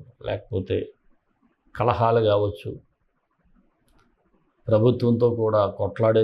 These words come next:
పరిస్థితి కావచ్చు, ఇలా అనేక విధాలుగా మనుషుల మధ్య కూడా ఘర్షణ వాతావరణం, మనస్పర్ధలు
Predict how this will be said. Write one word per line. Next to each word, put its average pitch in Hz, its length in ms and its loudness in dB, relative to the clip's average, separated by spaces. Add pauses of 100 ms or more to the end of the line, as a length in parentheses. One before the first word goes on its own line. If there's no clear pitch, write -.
(100)
పరిస్థితి 107 480 -4
కావచ్చు, 95 400 -4 (520)
ఇలా 120 220 -2 (2500)
అనేక 120 240 2 (100)
విధాలుగా 110 640 0 (840)
మనుషుల 113 440 0 (100)
మధ్య 98 280 -2 (100)
కూడా 92 200 -2 (460)
ఘర్షణ 117 360 -2 (120)
వాతావరణం, 95 640 -4 (1200)
మనస్పర్ధలు 104 880 -2